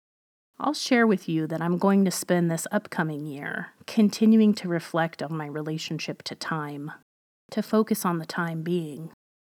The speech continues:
or better yet, being a better time being, in the spirit of Ruth Ozeki's amazing book I read this year, A Tale for the Time Being. I'm going to continue to strive to be more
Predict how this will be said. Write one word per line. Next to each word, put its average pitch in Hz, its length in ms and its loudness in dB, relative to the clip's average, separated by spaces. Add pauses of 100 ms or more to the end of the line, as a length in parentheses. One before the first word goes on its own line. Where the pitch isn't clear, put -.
(140)
or 202 140 0
better 185 320 4
yet, 165 500 -2 (920)
being 151 560 4 (180)
a 175 100 -4
better 160 380 -2
time 170 500 -2 (120)
being, - 500 -10 (640)
in 202 140 4
the 180 100 2
spirit 190 440 0
of 160 140 -4
Ruth 170 400 -2
Ozeki's 156 680 -8
amazing 165 480 -6
book 170 200 -6
I 165 100 -4
read 151 220 -8
this - 260 -10
year, 151 380 -8 (220)
A 185 80 -6
Tale 170 440 0
for - 180 -12
the - 80 -12
Time 143 480 -8 (180)
Being. 151 460 -8 (1000)
I'm 214 120 4
going 294 260 6
to 262 80 8
continue 196 560 2
to 160 100 -2
strive 170 580 0
to - 120 -8
be 165 480 0
more 208 520 2